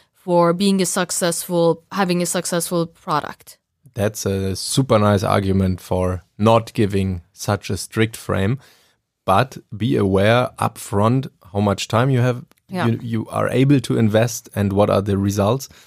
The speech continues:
Speaker 2: and also update the team about it.
Speaker 1: Yeah.
Speaker 2: And ideally, we would be able to dive really crazy into, into everything that is possible without expected results. And then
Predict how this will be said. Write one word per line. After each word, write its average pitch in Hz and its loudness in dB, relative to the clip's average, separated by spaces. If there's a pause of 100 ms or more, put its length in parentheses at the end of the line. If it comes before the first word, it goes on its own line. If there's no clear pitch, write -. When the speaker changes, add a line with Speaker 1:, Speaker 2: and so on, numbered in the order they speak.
(260)
Speaker 2:
and 92 -4
also 101 0
update 95 -2
the - -2
team 110 -2
about 87 -6
it. - -18 (400)
Speaker 1:
Yeah. - -2
Speaker 2:
And 82 -6
ideally, 127 2 (100)
we 101 -4 (420)
would 110 -2
be 101 0
able 110 2
to 101 -4
dive 98 -6
really 104 2 (500)
crazy 104 2
into, 95 -4
into 104 -6
everything 113 4
that 101 4
is 101 0
possible 101 -2
without 98 0 (480)
expected - -6 (680)
results. 98 -4 (460)
And 92 -2
then 110 0